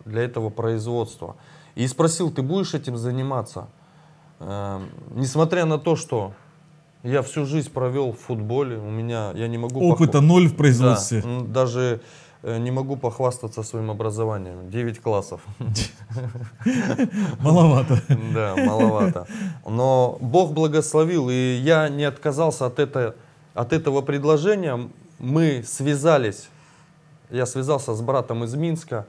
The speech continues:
Speaker 1: он прилетел, мы познакомились, и мы, э, закрутили вот это производство.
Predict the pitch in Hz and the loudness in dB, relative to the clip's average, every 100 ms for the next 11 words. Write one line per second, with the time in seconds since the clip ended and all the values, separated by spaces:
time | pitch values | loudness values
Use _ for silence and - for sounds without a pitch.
0 | - 143 139 127 123 127 165 139 123 113 | -8 -6 -4 -4 -4 -4 -4 -4 -4 -4
1 | 113 127 123 165 135 107 - - _ - | -4 -4 -4 -4 -4 -8 -10 -18 _ -20
2 | - - 113 117 151 139 113 - - - | -20 -8 -6 -4 -4 -4 -8 -14 -20 -20
3 | - - - - - - - - - 107 | -20 -20 -20 -20 -20 -20 -20 -20 -14 -8
4 | 117 123 117 131 117 101 98 95 101 98 | -6 -6 -8 -8 -8 -8 -12 -14 -12 -12
5 | 101 98 92 92 - - | -10 -10 -10 -12 -14 -20